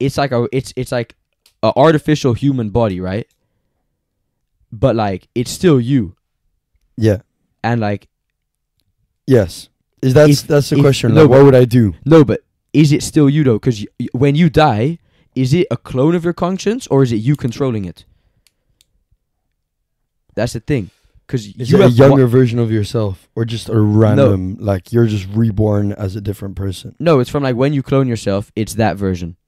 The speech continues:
Speaker 2: Oh, you've cloned yourself?
Speaker 1: Yes, and it's like, but,
Speaker 2: Oh.
Speaker 1: but it's like you're gonna die. You've, you've cloned it into some, like, A I man that can, like, live forever. But, like, he looks like you, he thinks like you, like, he has your brain, like, he has your conscious.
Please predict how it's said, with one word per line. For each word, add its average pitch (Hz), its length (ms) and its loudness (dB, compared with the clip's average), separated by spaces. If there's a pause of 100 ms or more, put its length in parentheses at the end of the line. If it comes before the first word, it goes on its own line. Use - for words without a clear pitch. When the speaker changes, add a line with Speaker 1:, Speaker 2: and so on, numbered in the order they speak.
(440)
Speaker 2:
Oh, 123 40 -6
you've 120 380 0
cloned 135 280 2
yourself? 98 500 -6 (240)
Speaker 1:
Yes, 120 280 0
and - 120 -4
it's 120 140 -4
like, 110 240 -2 (100)
but, 120 180 0
Speaker 2:
Oh. 131 280 -2
Speaker 1:
but 131 160 -2
it's 143 160 -4
like 131 160 -2
you're 147 140 0
gonna 147 180 -2
die. 113 300 0
You've, 117 320 -2
you've 127 280 0
cloned 147 320 2
it 131 160 0
into 131 240 -4
some, 120 200 -6
like, 110 200 -6
A 120 160 -2
I 110 180 0
man 104 260 -4
that 98 160 -8
can, 107 80 -8
like, 104 160 -8
live 110 160 -4
forever. 101 320 -4
But, 101 120 -6
like, 101 140 -4
he 120 80 -2
looks 143 220 0
like 123 180 -4
you, 127 80 -2
he 120 100 -6
thinks 135 280 -4
like 107 180 -6
you, 110 80 -2
like, 104 140 -4
he 127 80 -4
has 123 160 0
your 123 180 0
brain, 101 300 -6 (340)
like, 98 200 -8
he - 120 -8
has 131 180 0
your 135 180 0
conscious. 123 500 -6